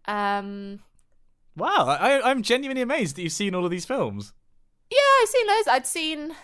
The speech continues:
Speaker 1: Iron Man one and two before. I've seen Thor one, two, and three. Um,
Speaker 2: What did you think of
Speaker 1: uh,
Speaker 2: Ragnarok?
Speaker 1: I thought it was absolutely hilarious, and it was really refreshing to watch. It was a
Speaker 2: I need
Speaker 1: film.
Speaker 2: to rewatch
Speaker 1: It was
Speaker 2: it.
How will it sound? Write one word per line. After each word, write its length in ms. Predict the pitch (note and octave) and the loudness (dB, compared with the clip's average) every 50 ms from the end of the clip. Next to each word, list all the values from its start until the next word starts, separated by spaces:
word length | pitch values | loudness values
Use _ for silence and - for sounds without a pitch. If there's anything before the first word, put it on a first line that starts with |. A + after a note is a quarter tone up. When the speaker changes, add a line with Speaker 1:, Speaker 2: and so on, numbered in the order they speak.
| - - _ - - - | -20 -20 _ -18 -8 -6
Speaker 1:
Iron 220 | C4 C4 B3+ B3 | -4 -4 -4 -4
Man 420 | A#3+ A#3+ A#3 A#3 A#3 A3+ G#3 A#3+ | -4 -4 -4 -6 -8 -12 -12 -8
one 260 | A#3+ A#3 A#3 A#3 A3 A3+ | -4 -2 -2 -2 -2 -6
and 180 | G#3+ G#3+ G#3 - | -10 -12 -12 -12
two 260 | - - A3 A3 G#3 | -10 -8 -8 -8 -8
before. 320 | F#3+ F#3 - - F3 F3 | -10 -12 -10 -6 -2 -2
I've 120 | F3+ G3 - | -2 -2 -4
seen 240 | - A3+ A3+ A3 A3 | -8 -8 -8 -10 -12
Thor 640 | - - - - B3 A#3 A3+ A3 A3 G#3+ G#3+ G#3+ G#3+ _ _ _ _ _ | -16 -20 -8 -2 0 2 2 2 2 0 -2 -4 -6 _ _ _ _ _
one, 400 | G#3+ G#3 A3 A3 G#3+ G#3 A3 G#3 | -6 -2 0 0 0 -2 -6 -10
two, 280 | - - A#3 G#3+ G3+ | -10 -8 -8 -6 -4
and 260 | G3+ G3+ G3+ G3+ G3+ - | -4 -4 -6 -6 -10 -14
three. 560 | - F#3 F3+ E3+ E3 E3 E3+ F3+ G3+ G3+ - _ _ _ _ _ _ _ _ _ _ _ | -18 -14 -12 -10 -10 -8 -10 -12 -14 -16 -20 _ _ _ _ _ _ _ _ _ _ _
Um, 580 | F#3+ F#3 F3+ F3+ F3+ F3+ F3+ F3 F3+ F3 F#3 F#3 _ _ _ _ _ - - _ _ _ _ | -12 -10 -10 -10 -10 -12 -12 -14 -14 -16 -16 -18 _ _ _ _ _ -20 -20 _ _ _ _
Speaker 2:
What 160 | D#3 D#3+ E3+ | -2 -2 -2
did 100 | E3 F3+ | -2 -4
you 60 | F#3+ | -2
think 200 | E3+ F#3 F3 F#3 | -2 -2 -2 -2
of 80 | F#3+ - | -2 -2
Speaker 1:
uh, 20 | |
Speaker 2:
Ragnarok? 600 | D#3 D#3 D#3 - A#2+ A2 G#2 - - - - - _ _ _ _ _ _ _ _ _ _ _ _ A3+ | -2 -2 -2 -4 -10 -12 -12 -12 -14 -16 -20 -20 _ _ _ _ _ _ _ _ _ _ _ _ 2
Speaker 1:
I 120 | A3+ A3 | 2 2
thought 200 | G#3+ - A3+ G3 | 2 0 -2 0
it 60 | - | 0
was 120 | G#3 G#3 - | -2 -2 2
absolutely 460 | - G3 - G3+ - A3 F#3+ - G3 G#3 | 2 2 2 0 -4 -6 -6 -6 -8 -8
hilarious, 680 | G3 F3 E3+ E3+ E3 E3 E3 E3 D#3 D#3 D#3+ - - - _ | -4 -2 -2 0 0 0 -2 -4 -6 -6 -8 -10 -14 -12 _
and 500 | - E3+ F3 E3+ D#3+ E3 D#3+ E3 D#3+ - - | -8 -8 -6 -8 -8 -10 -12 -10 -10 -10 -6
it 180 | - G3 - F3+ | -6 -6 -6 -6
was 160 | F#3 E3+ F#3+ | -8 -8 -6
really 240 | F3+ E3+ E3 F3 E3+ | -6 -6 -4 -4 -6
refreshing 520 | E3+ F3 - - G3 F3 - - D#3+ F3 - | -8 -8 -6 -8 -8 -8 -10 -14 -16 -18 -18
to 100 | - E3+ | -18 -14
watch. 400 | - - - - - - - - _ _ _ _ | -14 -14 -14 -14 -16 -18 -18 -20 _ _ _ _
It 100 | - G3+ | -6 -6
was 120 | G#3 G#3 G#3+ | -4 -2 -4
a 40 | |
Speaker 2:
I 20 | A3 | -2
need 40 | - | 0
Speaker 1:
film. 280 | B3+ A#3+ A#3 A#3 A#3 A3+ | 2 4 4 4 4 2
Speaker 2:
to 120 | A#3 G#3+ | -2 -4
rewatch 400 | D#3+ E3 F3 F3+ C#3 A#2+ A#2 - | -4 -4 -4 -2 -2 -2 2 4
Speaker 1:
It 160 | B3 A#3 - B3+ | 4 4 4 6
was 280 | B3+ B3 B3 - - | 4 4 4 2 -4
Speaker 2:
it. 80 | C3 | -8